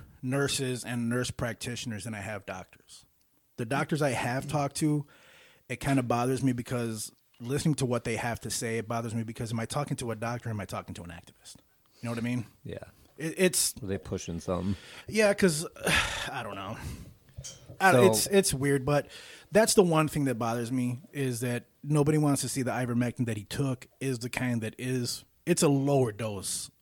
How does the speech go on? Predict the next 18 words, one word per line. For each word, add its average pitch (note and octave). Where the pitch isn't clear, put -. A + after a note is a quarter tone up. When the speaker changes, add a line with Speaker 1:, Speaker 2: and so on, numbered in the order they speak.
Speaker 1:
of B2
ivermectin A2
from A#2
what A2+
the A2+
horse A#2
dewormer G2
is. -
Speaker 2:
Right. F2
Speaker 1:
But C3
nobody C3+
wants C3
to C3
look A#2
at A2+
the A2+
fact G#2+
that G#2